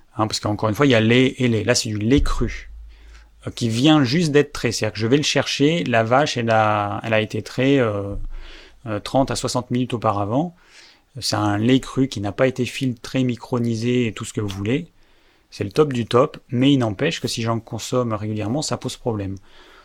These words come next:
Donc il y a plein de livres qui ont été écrits, euh, dessus, des, des, des, des journalistes qui ont étu-, étudié ça, qui ont édi-, regardé au niveau ép-, épidémiologique ce que ça donne, et puis qui consomment le plus de lait par,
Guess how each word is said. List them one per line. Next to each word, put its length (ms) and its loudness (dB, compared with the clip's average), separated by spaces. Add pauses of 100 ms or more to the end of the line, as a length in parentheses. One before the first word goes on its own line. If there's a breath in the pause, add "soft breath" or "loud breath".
Donc 100 -8
il 20 -2
y 40 0
a 40 0
plein 260 4
de 60 4
livres 260 4
qui 80 -6
ont 60 0
été 200 -2
écrits, 480 -6
euh, 140 -6
dessus, 500 -2
des, 160 -6
des, 180 -8
des, 220 -10
des 140 -6
journalistes 400 -2
qui 60 -6
ont 40 -6
étu-, 320 -8
étudié 320 -6
ça, 320 0 (540 loud breath)
qui 80 -8
ont 40 -4
édi-, 420 -6
regardé 380 2
au 60 2
niveau 160 2
ép-, 180 -4
épidémiologique 760 -2
ce 60 -14
que 40 -8
ça 160 -4
donne, 180 2
et 60 0
puis 140 -6
qui 60 -14
consomment 260 -6
le 40 -6
plus 140 -10
de 80 -2
lait 80 -2
par, 240 -8